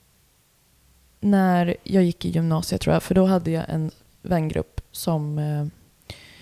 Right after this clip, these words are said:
det blev väldigt mycket efter ett tag.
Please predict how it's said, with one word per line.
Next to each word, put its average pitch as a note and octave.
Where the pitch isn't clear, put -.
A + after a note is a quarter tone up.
det F#3
blev E3+
väldigt D#3+
mycket D#3+
efter -
ett -
tag. -